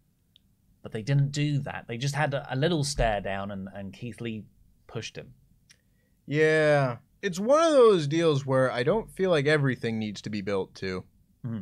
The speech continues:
Speaker 2: I don't need to build to a return match against the Butcher and the Blade for Keith Lee and Swerve.
Speaker 1: Yeah.
Speaker 2: It would be nice to just, like, have the thing that people would, would pop biggest four, and this is the match to do it, so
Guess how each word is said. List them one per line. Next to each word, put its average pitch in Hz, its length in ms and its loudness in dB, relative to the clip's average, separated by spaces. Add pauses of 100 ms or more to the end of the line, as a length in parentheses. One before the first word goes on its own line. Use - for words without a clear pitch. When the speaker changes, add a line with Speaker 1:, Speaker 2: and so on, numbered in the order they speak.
(340)
Speaker 2:
I - 40 -14
don't 151 180 -4
need 151 380 -4
to 147 80 -2
build 147 480 2
to 147 120 2
a 139 60 4
return 131 640 2
match 104 380 -2
against 101 260 -10 (320)
the 113 120 -8
Butcher 110 320 -6
and 101 100 -8
the 98 60 -6
Blade 98 360 -6
for 95 120 -14
Keith 98 260 -12
Lee 95 180 -8
and 87 120 -10
Swerve. 85 420 -12 (360)
Speaker 1:
Yeah. 139 180 -10
Speaker 2:
It 123 80 0
would 135 120 0
be 143 120 2
nice 143 340 2
to 131 100 -8
just, 127 240 -6
like, 117 220 0
have 113 340 -2
the 107 100 -8
thing 110 280 -4
that 101 100 -6
people 101 240 -8
would, 98 180 -8 (340)
would 117 200 -6
pop 98 320 -6 (240)
biggest 104 360 -10
four, 117 460 -2 (120)
and 90 240 -12 (420)
this 101 180 -10
is 104 120 -10
the 107 80 -8
match 110 340 -4
to 110 60 -12
do 110 220 -6
it, 135 220 -2
so 98 420 -8